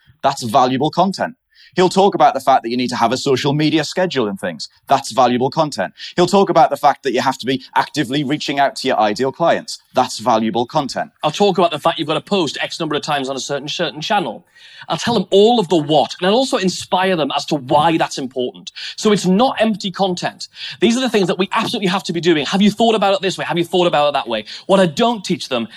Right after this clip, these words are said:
Speaker 2: is the step-by-step how to do it. So now there's curiosity and there's desire.
Speaker 1: That's right. Now, the second thing you need to inject into it is personality. We've met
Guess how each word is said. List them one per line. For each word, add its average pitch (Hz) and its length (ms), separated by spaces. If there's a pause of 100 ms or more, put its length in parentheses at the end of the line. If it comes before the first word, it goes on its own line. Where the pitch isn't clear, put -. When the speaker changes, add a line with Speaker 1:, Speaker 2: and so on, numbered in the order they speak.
Speaker 2:
is 151 120
the 151 80
step-by-step 180 600
how 135 500
to 143 120
do 120 260
it. - 100 (800)
So - 180
now 170 200
there's 208 140
curiosity 170 580
and 156 100
there's 147 140
desire. 123 540 (760)
Speaker 1:
That's - 160
right. 107 160 (580)
Now, 165 100
the 165 80
second 240 320
thing 143 120
you 127 80
need 123 120
to 120 100
inject 117 320
into 113 260
it 117 120 (140)
is 123 160
personality. 117 840 (240)
We've 170 200
met 123 240